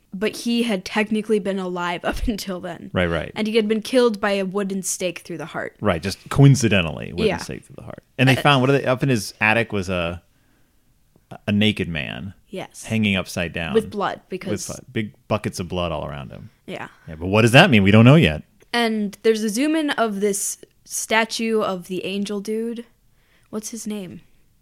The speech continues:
Speaker 2: Was it a specific angel? I
Speaker 1: Yeah,
Speaker 2: was
Speaker 1: I
Speaker 2: it
Speaker 1: thought it was,
Speaker 2: Gabriel or
Speaker 1: I thought it was Michael or something.
Speaker 2: one of the angels?
Speaker 1: One of the
Speaker 2: It's an
Speaker 1: angels.
Speaker 2: angel statue.
Speaker 1: We don't, we're not religious. <laughs> Um, you see that the, uh,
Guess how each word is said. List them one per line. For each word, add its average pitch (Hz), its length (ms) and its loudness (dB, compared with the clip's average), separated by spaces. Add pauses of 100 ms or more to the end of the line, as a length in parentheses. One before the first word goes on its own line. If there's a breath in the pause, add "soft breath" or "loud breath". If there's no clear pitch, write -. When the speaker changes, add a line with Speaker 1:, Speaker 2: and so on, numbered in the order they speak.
(400)
Speaker 2:
Was 131 180 2
it 170 80 2
a 175 60 0
specific 180 420 -4
angel? 180 380 -2
I - 40 -2
Speaker 1:
Yeah, 262 240 2
Speaker 2:
was 247 120 0
Speaker 1:
I 123 40 0
Speaker 2:
it 107 40 0
Speaker 1:
thought - 100 -4
it 95 40 0
was, 98 40 2
Speaker 2:
Gabriel 147 440 0
or 90 240 -4
Speaker 1:
I - 60 -8
thought 262 120 -8
it 262 40 -6
was 233 120 -10
Michael 196 360 -10
or 180 100 -14
something. 180 420 -16 (260)
Speaker 2:
one 104 140 0
of 107 60 2
the 113 60 2
angels? 110 600 0
Speaker 1:
One 214 120 -12
of 226 60 -8
the 196 80 -8
Speaker 2:
It's - 80 -4
an 170 80 -4
Speaker 1:
angels. 180 120 4
Speaker 2:
angel 127 180 6
statue. - 400 -6 (100)
Speaker 1:
We 208 160 -8
don't, 202 360 -14
we're 196 140 -14
not 190 180 -18
religious. - 400 -4 (100)
<laughs> - 140 -10
Um, 226 360 4 (380 loud breath)
you 220 120 -4
see 233 340 -2
that 208 240 -2
the, 202 180 -2
uh, 175 280 -8